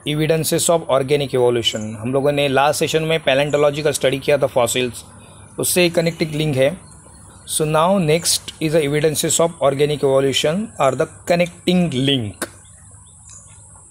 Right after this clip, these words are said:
So कनेक्टिंग लिंक आज हम लोग फॉसिल के आगे, paleontology का टॉपिक जो था उसके आगे ये छोटे से टॉपिक से कनेक्टिंग लिंक। So these are the paleontology में ही वो टॉपिक आ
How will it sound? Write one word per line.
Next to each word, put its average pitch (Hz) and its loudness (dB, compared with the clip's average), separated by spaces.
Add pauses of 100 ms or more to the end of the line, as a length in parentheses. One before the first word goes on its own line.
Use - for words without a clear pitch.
(360)
So 170 -6
कनेक्टिंग 185 2
लिंक 185 4
आज 170 4
हम 160 2
लोग 175 0 (840)
फॉसिल 170 2 (100)
के 175 2 (200)
आगे, 143 2 (140)
paleontology 135 0
का 143 4 (120)
टॉपिक 135 0
जो 139 0
था 127 0 (160)
उसके 131 -2
आगे 131 0 (280)
ये 135 -6
छोटे 131 -4
से 123 -6
टॉपिक 123 0
से 147 -2 (520)
कनेक्टिंग 123 -2
लिंक। 104 -6 (760)
So 135 -2
these 135 0
are 135 2
the 151 4 (1160)
paleontology 139 2
में 143 0
ही 175 2 (340)
वो 143 4 (120)
टॉपिक 131 0
आ 123 4